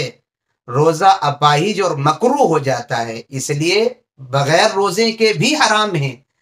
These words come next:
रोज़े में और सख्त वाली हराम है। नंबर छः, लड़ने झगड़ने, गाली देने से भी,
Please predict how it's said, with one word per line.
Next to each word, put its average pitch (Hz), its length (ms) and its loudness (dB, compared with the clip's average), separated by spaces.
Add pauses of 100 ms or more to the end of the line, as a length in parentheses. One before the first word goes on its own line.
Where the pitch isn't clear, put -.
(200)
रोज़े 190 420 2
में 269 140 0
और 214 320 0
सख्त - 440 0
वाली 139 300 0
हराम 120 320 -6
है। - 240 -20 (1300)
नंबर 151 400 2
छः, 170 460 2 (1040)
लड़ने 226 600 4
झगड़ने, 185 800 2
गाली 165 640 2
देने 151 460 0
से 147 180 -4
भी, 151 420 -6